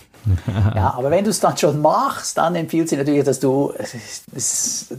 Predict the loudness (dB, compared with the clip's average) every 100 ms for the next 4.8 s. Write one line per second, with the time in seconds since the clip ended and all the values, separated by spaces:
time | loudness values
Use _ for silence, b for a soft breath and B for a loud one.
0 | -14 _ -4 -2 0 2 2 0 -4 -2
1 | 0 -2 0 0 0 0 2 2 2 -2
2 | -2 0 0 0 0 -2 -2 0 0 0
3 | 0 0 2 2 4 4 2 -2 -10 -6
4 | 0 2 4 4 2 2 -2